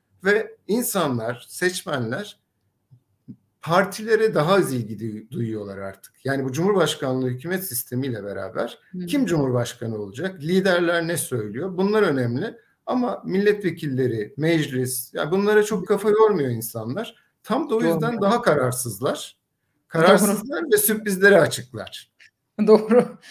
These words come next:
Speaker 2: Ya hocam şu soru da önemli bence. Sinan Oğan M H P ve B B P'den oy alır mı? Hangi ittifakın lehine, hangi ittifakın aleyhine Oğan'ın adaylığı?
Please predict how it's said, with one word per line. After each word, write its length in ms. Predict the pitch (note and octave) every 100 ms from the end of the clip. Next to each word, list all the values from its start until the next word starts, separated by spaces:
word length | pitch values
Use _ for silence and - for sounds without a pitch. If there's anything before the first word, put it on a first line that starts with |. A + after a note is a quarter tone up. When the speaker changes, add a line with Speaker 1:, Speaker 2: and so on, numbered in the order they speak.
| - _
Speaker 2:
Ya 220 | A3 G#3+
hocam 240 | A3+ C4+ A3
şu 140 | -
soru 280 | - C#4+ C4+
da 100 | F#3
önemli 360 | F#3 F3+ F3 D#3
bence. 320 | D#3 D#3 D3+
Sinan 300 | - G#3 G#3+
Oğan 260 | A3 G#3+
M 180 | G3 F#3
H 160 | G3+ G3
P 140 | A#3+
ve 120 | G3
B 120 | F#3 F3+
B 80 |
P'den 280 | F#3 G#3+ G3+
oy 180 | - F3
alır 180 | F3+ F3+
mı? 260 | D#3 C3 - _ _
Hangi 320 | G3 A3 F#3+
ittifakın 580 | - D#3+ E3 D#3 E3+ D#3
lehine, 380 | D3 C#3+ C#3 -
hangi 300 | F3+ F3 D#3+
ittifakın 480 | D#3 - D3 D3 D3+
aleyhine 400 | C#3+ D3 D#3 D#3
Oğan'ın 340 | D3+ C#3+ D#3
adaylığı? 520 | C#3+ C#3 B2 A#2+ A#2